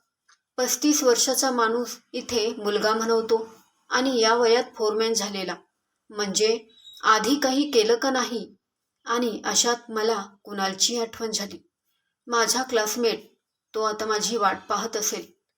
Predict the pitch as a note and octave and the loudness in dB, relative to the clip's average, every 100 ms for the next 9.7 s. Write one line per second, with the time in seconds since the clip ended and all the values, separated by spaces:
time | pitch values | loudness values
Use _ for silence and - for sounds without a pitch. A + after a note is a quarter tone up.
0 | _ _ - B3+ C4+ - C#4+ - C4+ A#3+ | _ _ -6 -4 -4 0 2 2 2 2
1 | A#3+ A#3 A3+ A#3+ A3+ G3 F3 A3 G#3 - | 2 4 2 4 2 0 -2 -2 -2 -6
2 | - _ - - G#3 - A#3 A3+ G3 - | -16 _ -8 -4 -2 -2 0 0 0 0
3 | G#3 - A3+ - - _ _ _ _ _ | -4 -6 -8 -8 -12 _ _ _ _ _
4 | F#3+ G3 G#3 A3+ A3 G#3+ G#3 - - _ | -12 -8 2 2 4 0 -4 -8 -14 _
5 | _ G3 G#3+ G#3+ G3 G#3 F#3+ - A3 F#3 | _ -6 -2 -2 -2 -4 -4 -2 -2 -2
6 | F#3 A#3 A3+ A3+ G#3 G3+ G#3+ - - _ | -2 -2 -2 -6 -6 -6 -8 -10 -14 _
7 | - A3 - B3+ A#3 - _ - C4 C4+ | -10 -4 2 2 0 -6 _ -4 -2 0
8 | C#4 C4 A#3+ - B3+ B3 A3+ G3+ A#3 A3+ | 2 4 4 2 0 4 2 2 0 0
9 | G#3+ A3 G#3+ G3+ - - _ | 0 0 -2 -4 -10 -10 _